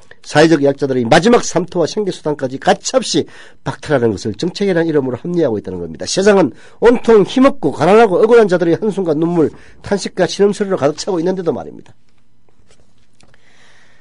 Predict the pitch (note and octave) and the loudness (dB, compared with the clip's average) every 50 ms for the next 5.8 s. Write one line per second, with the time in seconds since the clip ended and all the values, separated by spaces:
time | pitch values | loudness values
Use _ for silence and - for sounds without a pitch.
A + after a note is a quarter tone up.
0 | - - - - - - - - - - - - - - - - - D#2 F2+ F2+ | -20 -20 -20 -20 -20 -20 -20 -20 -20 -20 -20 -20 -20 -20 -20 -20 -16 -12 -12 -10
1 | - - - - - - - - - - C#3 D3 C#3 D#3 D3+ D3 C#3 A#2+ G#2+ G#2+ | -10 -12 -14 -16 -18 -18 -12 -8 -6 -2 -2 0 2 4 4 4 4 2 0 -4
2 | C3 C3+ B2 A#2 G2+ G2+ F#2 F#2 - - - - - - F#2+ F2 F2+ F#2+ F2+ F2+ | -4 -4 -6 -6 -8 -6 -8 -8 -10 -10 -12 -10 -10 -8 -8 -8 -8 -8 -8 -8
3 | F2+ D#2+ D#2 - F#2+ F#2 F#2+ F#2+ F2+ - F2+ E2 D#2+ F2 - - G#2 E2 D2+ - | -8 -10 -10 -12 -14 -14 -14 -14 -14 -14 -16 -14 -14 -16 -14 -14 -14 -16 -16 -20
4 | - - - - - - - - - - - - - - - - - - - - | -20 -20 -20 -20 -20 -20 -20 -20 -20 -20 -20 -20 -20 -20 -20 -20 -20 -16 -8 -4
5 | A#2+ C3 D#3+ C#3+ C#3+ B2 - - - - G#2+ G2+ A2 A#2 A2+ | -2 -2 0 0 -2 -2 -2 -6 -8 -6 -6 -4 -4 -4 -6